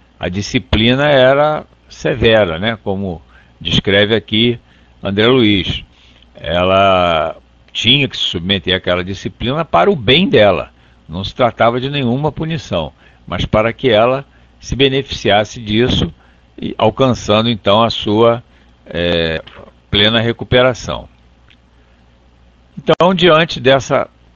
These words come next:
vontade que ela tinha de conviver com as pessoas, de conversar com as pessoas, consultou a enfermeira se lhe era concedido descer,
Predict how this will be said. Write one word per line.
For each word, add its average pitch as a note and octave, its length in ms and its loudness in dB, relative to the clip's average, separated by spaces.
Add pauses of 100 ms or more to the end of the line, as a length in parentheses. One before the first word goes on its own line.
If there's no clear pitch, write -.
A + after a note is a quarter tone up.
(440)
vontade B2+ 680 2
que - 100 -8
ela G2 160 -2
tinha E2+ 520 -4
de F#2+ 120 -14
conviver A2 680 -2
com G2+ 100 -8
as F2+ 100 -6
pessoas, F#2+ 760 -2
de E2+ 100 -10
conversar A2 760 -2
com F#2+ 80 -10
as - 120 -12
pessoas, B2+ 800 -4 (1800)
consultou D#3+ 800 4
a B2 80 4
enfermeira C3 840 0
se - 180 -8
lhe C#3+ 120 2
era D3+ 180 4
concedido C#3 920 -2
descer, C3 760 0